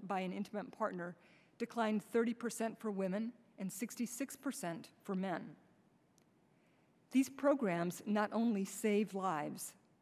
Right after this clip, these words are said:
they save money. A two thousand two study found that by reducing these crimes and the subsequent costs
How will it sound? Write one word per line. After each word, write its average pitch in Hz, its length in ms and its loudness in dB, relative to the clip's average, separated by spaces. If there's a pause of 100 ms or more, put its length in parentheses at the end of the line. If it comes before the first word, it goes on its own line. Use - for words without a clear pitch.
(100)
they 196 140 0
save 196 380 0
money. 175 340 -2 (840)
A 220 60 2
two 254 180 4
thousand 254 380 6
two 247 160 0
study 240 360 0
found 220 320 2
that 202 100 0
by 196 100 2
reducing 185 640 0
these 180 180 -4
crimes 196 560 -4
and 190 120 -4
the 185 60 -6
subsequent 226 540 -4
costs 233 500 -4